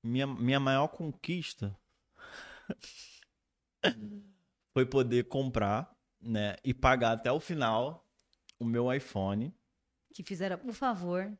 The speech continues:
Speaker 1: Pra gravar meu curso online, que fizeram o favor de roubar, né? Mas assim, eu pag-, comprei, paguei até o final
Speaker 2: Mas
Speaker 1: e eu
Speaker 2: você
Speaker 1: vou
Speaker 2: usou
Speaker 1: comprar
Speaker 2: bastante
Speaker 1: outro.
Speaker 2: tempo, não?
Speaker 1: Usei ele uns oito meses, mais ou
Speaker 2: Puta
Speaker 1: menos.
Speaker 2: que pa-, ai, desculpa o palavrão, mas puta que pariu, né?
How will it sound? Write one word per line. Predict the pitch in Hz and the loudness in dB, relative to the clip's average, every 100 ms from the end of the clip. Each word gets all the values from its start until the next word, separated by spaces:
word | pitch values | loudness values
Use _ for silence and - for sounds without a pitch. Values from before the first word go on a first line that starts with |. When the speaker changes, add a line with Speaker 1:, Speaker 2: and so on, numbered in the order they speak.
| - | -8
Speaker 1:
Pra | 107 104 104 104 98 - - _ - | -2 0 2 0 -2 -6 -20 _ -2
gravar | 113 110 107 | 2 4 4
meu | 110 107 | 4 2
curso | 117 - | 0 0
online, | 113 104 95 101 123 151 - | 0 4 4 2 -2 -6 -6
que | 127 | -4
fizeram | 123 120 113 | -2 -2 0
o | |
favor | 117 110 | 0 0
de | 107 | 2
roubar, | 113 120 101 95 120 _ _ _ _ _ | 4 4 4 0 -2 _ _ _ _ _
né? | 101 101 104 123 _ | -6 -4 -4 -8 _
Mas | 101 123 | 4 4
assim, | 127 131 | 6 2
eu | |
pag-, | - 127 113 107 | 6 4 4 6
comprei, | 151 165 - 127 123 147 | 8 8 12 12 12 12
paguei | 185 139 120 127 | 6 2 4 4
até | 127 139 | 4 2
o | |
final | 139 151 123 110 120 | 0 -2 2 2 2
Speaker 2:
Mas | - | 6
Speaker 1:
e | |
eu | 139 | 8
Speaker 2:
você | |
Speaker 1:
vou | 175 | 8
Speaker 2:
usou | 214 - | 6 4
Speaker 1:
comprar | 135 | 6
Speaker 2:
bastante | 156 117 | 6 4
Speaker 1:
outro. | - | 2
Speaker 2:
tempo, | 220 226 202 | -4 -6 -8
não? | 151 147 - - - _ _ _ _ 127 | -8 -10 -12 -20 -20 _ _ _ _ 0
Speaker 1:
Usei | 110 104 110 113 117 117 113 | 0 4 4 6 6 6 4
ele | 117 127 127 123 - - | 4 2 2 -2 -10 -20
uns | - 120 110 | -6 -4 0
oito | 117 - | -2 0
meses, | 120 107 104 110 | -2 0 -2 -4
mais | 107 98 | -4 -2
ou | |
Speaker 2:
Puta | 98 | -2
Speaker 1:
menos. | 95 95 | -4 -6
Speaker 2:
que | - | -10
pa-, | - | -16
ai, | 185 | -16
desculpa | 170 - 175 | -18 -20 -20
o | |
palavrão, | - 165 156 156 160 | -12 -10 -10 -12 -12
mas | 165 - | -12 -14
puta | 233 233 196 | -16 -14 -16
que | - | -16
pariu, | - 175 165 165 | -12 -10 -10 -10
né? | 165 | -14